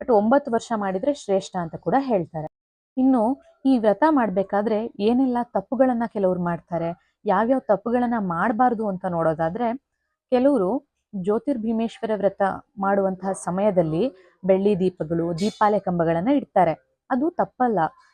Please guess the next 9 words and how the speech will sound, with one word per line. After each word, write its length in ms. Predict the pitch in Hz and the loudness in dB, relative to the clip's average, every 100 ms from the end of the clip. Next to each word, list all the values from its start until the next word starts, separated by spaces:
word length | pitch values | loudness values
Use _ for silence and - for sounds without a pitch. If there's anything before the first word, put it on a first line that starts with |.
| _ 240 | _ 0
but 180 | 294 | 2
ಮಣ್ಣಿನ 340 | 233 214 277 285 | 2 2 4 4
ದೀಪಗಳನ್ನ 460 | 240 - 208 214 208 | 0 -4 -2 -2 0
ಇಡೋದು 500 | 208 175 196 185 311 | 0 2 2 2 -2
ಶ್ರೇಷ್ಠ. 480 | - - 190 190 175 156 - - - - | -6 -2 -2 -2 -6 -6 -12 -20 -8 0
ಪುರಾಣದಲ್ಲೂ 680 | 233 254 269 254 254 294 | 2 4 2 2 2 2
ಅಷ್ಟೇ 580 | 302 190 - 180 170 262 - _ _ | 0 -4 -6 -2 -2 -2 -6 _ _
ಸತಿ 440 | - 247 - 233 262 | -4 -4 -2 -2 0
ಮಣ್ಣಿನ 380 | 214 220 247 | 0 0 2